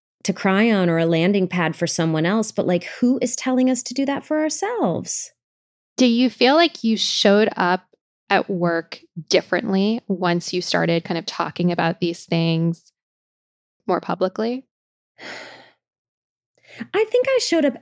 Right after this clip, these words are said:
Speaker 1: everywhere differently. I don't know that I would say it had to do just with work, but
Speaker 2: Mm-hmm.
Speaker 1: I think I beca-, I think that moment I realized what confidence and honesty were, and that those were sort of my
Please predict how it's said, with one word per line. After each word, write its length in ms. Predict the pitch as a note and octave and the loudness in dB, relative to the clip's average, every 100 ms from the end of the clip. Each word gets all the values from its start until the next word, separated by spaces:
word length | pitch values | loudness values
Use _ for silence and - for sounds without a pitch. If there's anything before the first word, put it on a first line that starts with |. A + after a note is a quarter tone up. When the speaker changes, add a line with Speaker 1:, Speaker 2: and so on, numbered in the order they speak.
| - | -2
Speaker 1:
everywhere 580 | F3 F3 G3 G#3+ A3 A3 | 0 2 2 2 2 2
differently. 520 | A#3 A#3+ B3 C4+ C4 | 0 0 0 0 0
I 140 | B3 | 0
don't 200 | B3+ D4 | 0 0
know 120 | C#4+ C#4+ | 0 0
that 100 | C4 | 0
I 100 | B3 | 0
would 160 | A3 | -2
say 280 | - - F#3+ | -2 0 0
it 60 | F3+ | 0
had 240 | F3 F3+ | -4 -4
to 60 | F3+ | -4
do 160 | F3 F3 | -4 -4
just 400 | - F3 - F#3+ | -2 -4 -4 -6
with 220 | G3+ - | -6 -4
work, 420 | A#3+ C#4+ D#4 - _ - | -2 -2 -4 -18 _ -6
but 80 | A3 | -4
Speaker 2:
Mm-hmm. 160 | G3+ G#3+ | 0 2
Speaker 1:
I 100 | A3+ | 2
think 300 | - C4 C#4+ | 2 2 2
I 180 | D4 D4 | 2 2
beca-, 440 | A#3+ B3 - A3 A3 | 0 -2 -6 -4 -2
I 80 | |
think 440 | A3 - D4 C#4+ F#3+ | -2 2 0 2 -2
that 280 | A3 B3 A3 | 0 0 2
moment 480 | G#3+ G3+ F3+ D#3+ - | 2 2 0 0 -2
I 80 | |
realized 640 | F#3 F3 F#3 F3+ F3 E3+ - | -2 0 2 2 2 0 -2
what 160 | F3 - | -4 -4
confidence 720 | - D#3 D3+ - - F3 - | -6 -6 -6 -6 -6 -8 -6
and 140 | F3+ - | -6 -4
honesty 480 | D#3 D3+ D3+ - | -4 -4 -6 -8
were, 400 | - C#2 B1+ - _ _ | -6 -4 -6 -10 _ _
and 120 | F#3 F#3 | 0 0
that 100 | F3+ | 0
those 240 | F#3+ F3+ | 0 0
were 80 | F#3 | -2
sort 280 | - F3 E3 | -2 -2 -4
of 120 | D#3+ | -4
my 400 | E3 D#3 D3 | -4 -4 -4